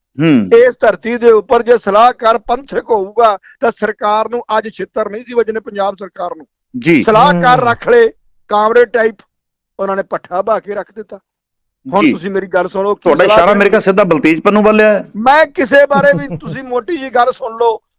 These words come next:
Speaker 2: ਜਦੋਂ ਤੁਸੀਂ ਸਲਾਹ ਕਰੋ ਨਾ, ਬੰਦਿਆਂ ਨੂੰ ਰੱਖੋਗੇ ਜਿਹੜੇ ਧਰਤੀ ਤੋਂ ਹੀ ਨਹੀਂ,
Speaker 1: ਹੂੰ।
Speaker 2: ਜਿਨ੍ਹਾਂ ਨੂੰ ਧਰਤੀ ਦੇ ਬਲੱਡ ਬਾਰੇ ਉਹਨਾਂ ਦਾ ਲਿੰਕ ਹੀ ਕੋਈ ਨਹੀਂ ਬਣਦਾ,
Speaker 1: ਹੂੰ।
Speaker 2: ਉਹਨਾਂ ਨੂੰ ਪਤਾ ਹੀ ਨਹੀਂ ਕਿ ਪੰਜਾਬ ਦੀ ਮਿੱਟੀ ਕੀ ਆਵਾਜ਼ ਮਾਰਦੀ ਹੈ,
Speaker 1: ਹੂੰ।
Speaker 2: ਪੰਜਾਬ ਦੀ ਮਿੱਟੀ 'ਚ ਕੀ ਘੁਲਿਆ ਹੋਇਆ, ਪਤਾ ਹੀ ਨਹੀਂ।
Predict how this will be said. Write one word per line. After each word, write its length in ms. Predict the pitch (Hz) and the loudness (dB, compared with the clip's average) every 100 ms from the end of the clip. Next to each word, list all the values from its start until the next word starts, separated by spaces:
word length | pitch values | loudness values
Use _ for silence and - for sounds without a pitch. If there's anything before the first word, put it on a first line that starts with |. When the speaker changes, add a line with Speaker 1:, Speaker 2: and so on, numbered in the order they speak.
| _ | _
Speaker 2:
ਜਦੋਂ 300 | - 226 262 | -4 -2 0
ਤੁਸੀਂ 300 | 262 240 220 | -4 -8 -10
ਸਲਾਹ 360 | 254 214 220 269 | -8 -2 2 2
ਕਰੋ 280 | 254 247 269 | 0 -2 0
ਨਾ, 140 | 285 | 0
ਬੰਦਿਆਂ 320 | 233 220 247 | 0 -2 -2
ਨੂੰ 100 | 254 | 0
ਰੱਖੋਗੇ 340 | 233 - 240 240 | -2 -4 -4 -4
ਜਿਹੜੇ 180 | 214 262 254 | 0 -2 0
ਧਰਤੀ 300 | 196 - 196 | -8 -8 -4
ਤੋਂ 180 | 247 254 | 0 0
ਹੀ 40 | |
ਨਹੀਂ, 200 | 262 233 - _ _ _ 185 | -2 -10 -16 _ _ _ -4
Speaker 1:
ਹੂੰ। 260 | 180 190 | 0 0
Speaker 2:
ਜਿਨ੍ਹਾਂ 240 | 233 254 277 | 0 0 2
ਨੂੰ 80 | 269 | 2
ਧਰਤੀ 260 | 254 185 202 | 0 0 0
ਦੇ 100 | 254 | 0
ਬਲੱਡ 260 | 226 226 | 2 0
ਬਾਰੇ 200 | - 254 | 0 2
ਉਹਨਾਂ 120 | 262 262 | 2 0
ਦਾ 80 | |
ਲਿੰਕ 280 | 247 226 214 | -2 -4 -6
ਹੀ 60 | 320 | -4
ਕੋਈ 220 | 254 254 | 0 0
ਨਹੀਂ 100 | 269 | 0
ਬਣਦਾ, 480 | 254 233 240 214 196 _ _ _ 151 | -4 -2 0 0 0 _ _ _ 0
Speaker 1:
ਹੂੰ। 80 | 247 | 2
Speaker 2:
ਉਹਨਾਂ 140 | 262 | 2
ਨੂੰ 100 | 277 | -2
ਪਤਾ 260 | 262 254 285 | -2 0 0
ਹੀ 60 | |
ਨਹੀਂ 100 | 294 | 0
ਕਿ 60 | 277 | -8
ਪੰਜਾਬ 420 | 269 247 247 247 | -8 0 2 2
ਦੀ 100 | 262 | -2
ਮਿੱਟੀ 260 | 240 233 262 | -8 -8 -12
ਕੀ 180 | 240 | -8
ਆਵਾਜ਼ 260 | 262 254 254 | 0 0 2
ਮਾਰਦੀ 440 | 247 233 233 254 | 2 2 0 -2
ਹੈ, 160 | 247 202 | 0 0
Speaker 1:
ਹੂੰ। 560 | - - 160 151 117 107 | -2 -8 0 2 0 -2
Speaker 2:
ਪੰਜਾਬ 360 | 233 226 247 262 | 0 2 2 2
ਦੀ 100 | 269 | -6
ਮਿੱਟੀ 280 | 240 247 | -8 -8
'ਚ 80 | 262 | -10
ਕੀ 260 | 262 277 294 | -8 -6 -6
ਘੁਲਿਆ 360 | - 233 208 | -2 0 4
ਹੋਇਆ, 200 | 240 247 | 4 2
ਪਤਾ 300 | 240 240 269 | -4 -2 0
ਹੀ 80 | 277 | 0
ਨਹੀਂ। 240 | 285 240 | -2 -10